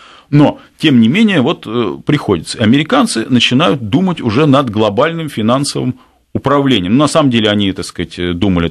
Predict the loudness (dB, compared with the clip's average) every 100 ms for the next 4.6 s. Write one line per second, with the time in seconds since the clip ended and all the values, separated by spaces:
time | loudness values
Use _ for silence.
0 | -2 -2 0 0 -2 -2 0 0 0 -2
1 | -6 -10 -14 -14 -6 -6 -4 -6 -8 -10
2 | -18 -14 -12 -6 -4 -4 -4 -6 -4 -6
3 | -8 -16 -10 0 2 2 0 -2 0 -2
4 | 0 -2 0 -2 -2